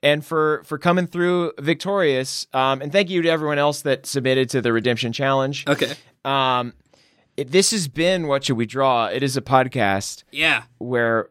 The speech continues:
Speaker 1: we do just what we have done.
Speaker 2: Caldwell, I feel redeemed.
Speaker 1: I feel very redeemed. I feel steamed, honestly.
Speaker 2: I feel steamed, redeemed, and memed.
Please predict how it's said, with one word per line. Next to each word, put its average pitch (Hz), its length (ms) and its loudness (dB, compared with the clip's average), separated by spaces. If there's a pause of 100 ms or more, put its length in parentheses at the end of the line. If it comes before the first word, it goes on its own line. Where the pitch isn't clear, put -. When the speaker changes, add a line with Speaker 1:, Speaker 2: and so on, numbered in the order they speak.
(100)
Speaker 1:
we 131 160 0
do 131 260 0
just 127 300 -2
what 110 100 2
we 107 140 2
have 98 100 -2
done. 101 300 2
Speaker 2:
Caldwell, 220 480 -2 (320)
I 208 160 2
feel 233 260 0
redeemed. 143 760 -2 (360)
Speaker 1:
I 185 100 4
feel 285 140 -4
very 190 220 0
redeemed. 135 300 -2
I 147 40 2
feel 170 340 2 (380)
steamed, 139 600 0
honestly. 104 480 2
Speaker 2:
I 214 40 4
feel 208 100 -2 (300)
steamed, 226 680 2 (220)
redeemed, 170 880 0 (680)
and 147 220 0
memed. 123 480 -2